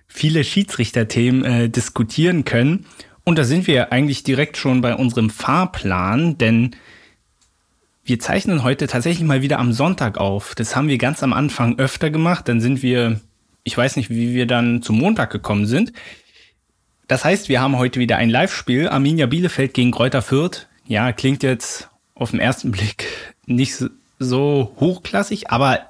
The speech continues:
auf der anderen Seite ist ein wichtiges, äh, Duell im Abstiegskampf. Äh, wenn die Bielefelder, äh, gewinnen,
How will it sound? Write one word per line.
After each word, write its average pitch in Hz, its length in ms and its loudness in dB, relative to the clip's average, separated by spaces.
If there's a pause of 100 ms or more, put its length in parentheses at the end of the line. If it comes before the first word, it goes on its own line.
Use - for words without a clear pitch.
auf 120 140 -6
der 131 100 0
anderen 185 160 2
Seite 127 160 0
ist - 140 -6
ein 120 200 2
wichtiges, 147 600 -2
äh, 135 180 -2
Duell 120 300 2
im 120 160 0
Abstiegskampf. 143 760 -2 (640)
Äh, 135 220 0
wenn 139 160 2
die 120 60 0
Bielefelder, 139 880 2
äh, 151 100 -2
gewinnen, 135 600 0